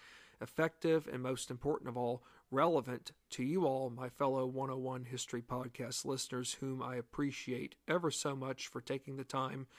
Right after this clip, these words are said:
to listen, and not just to listen, but to get the word out to those whom are interested in wanting to not only listen to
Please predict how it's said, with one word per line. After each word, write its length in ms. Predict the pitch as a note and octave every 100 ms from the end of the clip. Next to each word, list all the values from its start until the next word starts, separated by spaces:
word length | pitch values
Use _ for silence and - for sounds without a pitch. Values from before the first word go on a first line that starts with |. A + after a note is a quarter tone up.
| - - - - -
to 100 | C3
listen, 500 | D3 F3+ - F#3+ F#3 - - -
and 100 | C#3
not 160 | G3+
just 200 | - F#3
to 60 | E3
listen, 360 | D#3 D#3+ D#3+ C#3+
but 180 | C3+ -
to 100 | -
get 260 | D#3+ D#3
the 60 | C#3+
word 300 | D3+ D3 C#3
out 260 | C#3+ D3
to 100 | -
those 500 | C3+ C#3+ D3 C#3+ - - - - -
whom 400 | C#3 C#3+ C#3+ D3
are 280 | - C3 C#3
interested 600 | E3+ F3+ D#3+ - - C#3 C#3
in 240 | C3 C3
wanting 260 | C#3 C#3 C3+
to 120 | C#3+
not 180 | C#3 C3+
only 180 | C3+
listen 480 | C3 E3+ - E3 D#3 - - - -
to 340 | - C#3+ C#3